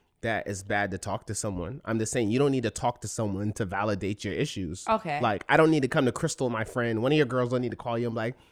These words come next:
Speaker 1: "Do I have," or, "What's going on?" They know. I'm just saying we know.
Speaker 2: Right, right, right, right, right, right.
Speaker 1: You know?
Speaker 2: But I think, yes, you, you are right as far as that. But I do believe, like, you know,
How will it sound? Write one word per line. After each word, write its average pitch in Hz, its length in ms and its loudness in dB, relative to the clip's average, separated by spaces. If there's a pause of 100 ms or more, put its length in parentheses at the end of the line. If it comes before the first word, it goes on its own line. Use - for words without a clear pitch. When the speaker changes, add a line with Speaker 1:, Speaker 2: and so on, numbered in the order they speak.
(120)
Speaker 1:
"Do 220 100 2
I 320 80 2
have," 226 500 -2
or, 147 140 2
"What's - 180 -6
going 214 240 -2
on?" 131 220 -2 (100)
They 120 240 -2
know. 117 460 -4 (300)
I'm 151 120 4
just 151 180 0
saying 190 300 0
we 175 180 0
know. 104 520 0
Speaker 2:
Right, 202 220 -4
right, 196 100 -4
right, 185 160 -6
right, 175 300 -4
right, 156 120 -4
right. 165 180 -6
Speaker 1:
You 139 120 6
know? 139 100 8
Speaker 2:
But 269 180 8
I 285 80 6
think, 285 260 -4
yes, 214 500 0
you, 233 120 0
you 226 220 4
are 214 120 8
right 160 280 4
as 170 120 -4
far 190 220 4
as 170 100 0
that. 170 260 0
But 180 200 2
I 185 160 2
do 208 240 -4
believe, 180 320 -4
like, 170 180 -4
you 190 140 -4
know, 165 180 0